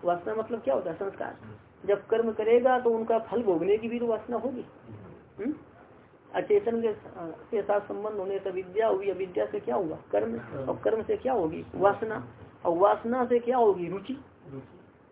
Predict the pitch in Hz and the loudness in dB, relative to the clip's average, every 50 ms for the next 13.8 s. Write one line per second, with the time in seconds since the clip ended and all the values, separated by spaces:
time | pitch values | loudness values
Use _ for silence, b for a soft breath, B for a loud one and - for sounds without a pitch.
0 | _ - - _ _ _ _ _ - - - - - - - - - 165 175 196 | _ -20 -20 _ _ _ _ _ -20 -20 -20 -20 -20 -20 -16 -10 -4 0 2 4
1 | 190 185 180 190 190 202 196 - 247 254 254 247 247 233 233 - 262 262 - - | 4 4 4 4 2 2 2 0 0 2 2 2 2 2 2 0 0 0 0 2
2 | - 202 180 175 160 170 190 - - 254 240 190 170 170 165 - 226 226 226 254 | 2 4 4 4 2 0 -2 0 0 0 0 0 -4 -6 -6 -6 -6 -4 -2 -2
3 | 254 247 254 - 294 277 254 226 214 185 165 160 151 151 - - - - 180 180 | -2 -2 0 0 2 2 2 2 0 0 0 0 0 0 0 -2 0 2 2 2
4 | - 233 233 220 208 208 - 240 254 226 180 175 170 175 202 220 214 - - - | 2 0 -2 0 -2 -2 0 2 0 2 0 -2 -4 -2 -2 -2 -2 -2 -4 -8
5 | - - 311 151 - - _ _ _ _ - - 196 208 208 214 208 - 240 208 | -10 -10 -10 -12 -12 -16 _ _ _ _ -8 -6 -4 -4 -4 -2 2 2 2 4
6 | 180 180 185 220 220 208 226 277 311 262 185 175 170 165 - 113 - - - - | 2 0 0 0 -2 -2 0 0 0 0 -2 -4 -8 -12 -12 -14 -12 -14 -14 -14
7 | - 143 131 - - - - - - - - 175 165 196 190 - 254 240 226 240 | -14 -14 -14 -14 -16 -20 -20 -20 -12 -6 -4 0 0 0 0 -2 -2 0 0 0
8 | 233 233 226 233 277 294 233 247 254 240 - 233 233 220 208 202 - - - - | 0 2 2 2 4 6 6 4 6 6 6 6 6 6 4 2 -4 -8 -12 -20
9 | - - - - - - - - - 180 180 196 190 175 185 196 196 233 254 240 | -20 -20 -20 -20 -20 -20 -12 -6 -4 0 0 0 0 0 -2 -2 0 0 2 2
10 | 196 202 220 220 233 226 220 - 247 240 226 - 240 226 233 214 - 151 285 240 | 4 2 2 2 0 -6 -6 -6 -6 -6 -4 -4 -4 -2 0 0 0 0 0 0
11 | 180 175 - - - - - - - 202 202 202 - - 139 131 101 90 90 175 | -2 -4 -6 -10 -8 -6 -6 -4 0 -2 -2 -2 0 -2 0 2 2 2 0 0
12 | - - - - - - - - 233 233 240 240 - 247 247 233 226 226 220 208 | 0 -2 -2 -2 -2 -2 0 0 0 0 0 -2 0 0 0 0 0 0 -2 -2
13 | 202 220 220 214 226 226 202 190 196 196 - - - - - | -2 -4 -4 -4 -2 -2 -2 -2 -2 -4 -6 -8 -10 -14 -16